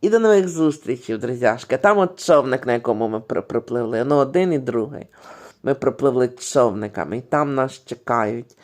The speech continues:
Ми будемо спускатись. Ми були з дівчинкою на Джеві, от, яка, до речі, народилась у Голландії,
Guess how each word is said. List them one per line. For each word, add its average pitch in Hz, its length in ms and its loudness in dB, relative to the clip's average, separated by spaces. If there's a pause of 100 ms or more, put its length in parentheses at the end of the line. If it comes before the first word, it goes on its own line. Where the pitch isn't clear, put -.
(320)
Ми 131 180 -2
будемо 117 460 -4
спускатись. - 880 -4
Ми 127 120 -4
були 107 260 -4
з 120 80 -12
дівчинкою 117 680 -6
на 113 140 -6
Джеві, 120 500 -6 (880)
от, 110 200 -6
яка, 135 240 0
до 127 120 0
речі, 120 600 -4 (360)
народилась 147 840 2
у 151 160 2
Голландії, 127 1200 0